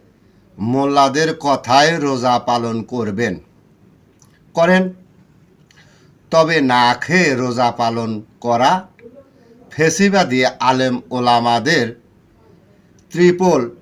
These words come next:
রাস্তা। ওই রাস্তা পাপ থেকে মুক্ত হবার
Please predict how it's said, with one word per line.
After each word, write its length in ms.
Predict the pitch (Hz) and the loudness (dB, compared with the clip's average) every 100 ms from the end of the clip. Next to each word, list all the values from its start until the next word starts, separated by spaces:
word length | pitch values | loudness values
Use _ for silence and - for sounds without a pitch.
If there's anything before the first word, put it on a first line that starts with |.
| _ _ 113 | _ _ -2
রাস্তা। 600 | 127 120 113 - 127 95 - - _ _ _ _ - _ _ - _ | 2 2 2 -2 0 0 -4 -20 _ _ _ _ -20 _ _ -20 _
ওই 220 | 131 180 226 196 | -2 0 2 2
রাস্তা 440 | 139 - - 127 127 156 - - _ _ _ _ _ _ _ _ _ _ _ _ _ | 2 -2 -2 0 2 0 -4 -14 _ _ _ _ _ _ _ _ _ _ _ _ _
পাপ 220 | 143 139 - - | 2 2 0 -8
থেকে 300 | - 180 175 107 92 _ 110 | -4 -4 -2 -4 -6 _ -8
মুক্ত 320 | 135 143 - 139 113 | -4 -6 -6 -8 -4
হবার 320 | 139 135 123 | -2 0 -2